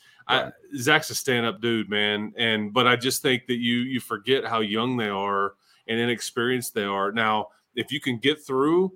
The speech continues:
Speaker 1: 'cause they, but yet they still put up five hundred yards of offense, you know, and they still, you know,
Speaker 2: <laughs> Right.
Speaker 1: scored. Yeah, I mean, they, and, and, and out, outgained Houston for the most part. Should have had the one touchdown to Jaron Bradley. There was a drop there. I mean, there, there's, it's a, you know, there, there's just some issues, but,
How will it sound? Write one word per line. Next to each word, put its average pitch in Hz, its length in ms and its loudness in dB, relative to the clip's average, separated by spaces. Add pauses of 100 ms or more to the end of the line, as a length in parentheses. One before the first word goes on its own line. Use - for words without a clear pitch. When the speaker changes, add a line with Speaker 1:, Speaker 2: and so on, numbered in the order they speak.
(140)
Speaker 1:
'cause 180 140 2
they, 190 100 6
but 139 240 -4
yet 156 240 0
they 139 120 0
still 160 240 -4
put 170 180 -2
up 131 260 -2
five 123 200 0
hundred 120 180 0
yards 110 240 0
of 98 80 -4
offense, 104 580 -6 (460)
you 110 100 -6
know, 101 320 -4
and 107 140 -2
they 101 80 0
still, 127 580 4
you 120 60 0
know, 107 80 0
Speaker 2:
<laughs> - 0 -
Right. 107 100 -2
Speaker 1:
scored. 127 460 0
Yeah, 123 240 2
I 120 80 -4
mean, 127 120 -2
they, 127 260 0 (340)
and, 131 160 4
and, 135 140 4
and 127 180 2
out, 147 300 6 (140)
outgained 143 800 2
Houston 131 760 -4 (480)
for 135 60 -4
the 117 80 0
most 120 300 -2
part. 123 320 -2
Should 156 160 -2
have 147 160 -2
had 131 260 2
the 131 80 0
one 135 180 0
touchdown 135 460 -4
to 131 80 -8
Jaron 127 260 -2
Bradley. 120 320 0
There 120 120 -2
was 127 140 -6
a 123 40 -10
drop 110 340 -4
there. 117 200 0
I - 40 -4
mean, 170 120 -4
there, 185 100 -4
there's, 175 240 -2
it's 165 240 -6
a, 131 300 0
you 143 100 -4
know, 131 180 -4
there, 151 240 -4
there's 151 220 -4
just 151 160 -6
some 131 140 -4
issues, 120 380 -2
but, 113 260 0